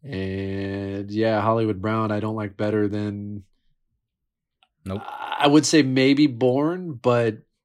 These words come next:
Speaker 1: they're playing, New England's playing Miami, and Miami just forced the Chargers to throw a bunch, so I think he's gonna get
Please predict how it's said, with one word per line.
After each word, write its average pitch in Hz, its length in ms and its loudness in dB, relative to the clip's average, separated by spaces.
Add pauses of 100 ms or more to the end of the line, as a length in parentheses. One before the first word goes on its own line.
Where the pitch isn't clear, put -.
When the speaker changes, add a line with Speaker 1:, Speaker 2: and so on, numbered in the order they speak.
(120)
Speaker 1:
they're 123 160 -2
playing, 135 520 -2
New 131 140 0
England's 143 200 0
playing 135 180 0
Miami, 117 520 0
and 104 80 -4
Miami 110 320 -2
just 104 240 -6 (300)
forced 117 380 0
the 117 80 -4
Chargers 113 380 2
to 110 60 -6
throw 110 200 0
a 104 60 0
bunch, 107 320 -2
so 104 160 -2
I 101 80 -2
think 110 180 -8
he's 107 140 -6
gonna 107 180 -6
get 104 300 -4